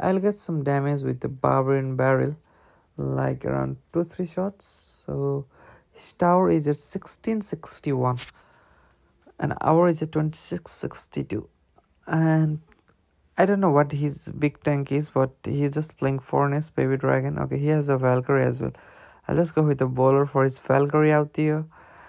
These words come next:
And I have the Electro Dragon. If I drop, I think he'll use a Fireball out there. Let's see. He should use the Fireball. Okay, he has a Royal Giant.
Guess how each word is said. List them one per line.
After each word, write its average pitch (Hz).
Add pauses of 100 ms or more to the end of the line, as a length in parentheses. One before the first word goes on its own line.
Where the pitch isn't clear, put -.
(380)
And 139
I -
have 160
the -
Electro 156
Dragon. 151
If 156
I 147
drop, 160
I 160
think 165
he'll 143
use 143
a 139
Fireball 143
out 127
there. -
Let's 151
see. 151 (760)
He 139
should 196
use 143
the 131
Fireball. 135
Okay, 160
he 151
has 160
a 131
Royal 131
Giant. 127